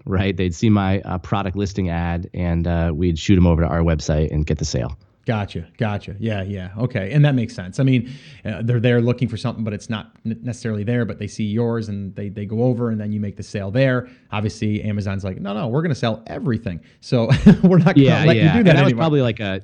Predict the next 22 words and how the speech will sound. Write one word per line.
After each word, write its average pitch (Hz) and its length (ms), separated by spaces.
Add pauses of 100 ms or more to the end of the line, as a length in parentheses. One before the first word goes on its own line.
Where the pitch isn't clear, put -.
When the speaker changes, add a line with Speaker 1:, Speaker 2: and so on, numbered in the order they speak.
Speaker 1:
eight 127 260
to 104 120
ten 104 180
percent 90 360
cost 82 240
per 95 120
conversion. 76 600
So 98 200
it 92 40
was 90 120
still 101 240
Speaker 2:
Okay. 85 100
Speaker 1:
a 85 40
profitable, 85 720
Speaker 2:
Okay. 139 160
Speaker 1:
um, 78 400
sales 82 280
Speaker 2:
Okay. 80 80
Speaker 1:
channel. 71 280 (180)
Speaker 2:
Okay. 190 340 (460)
And, 147 380
uh, 143 260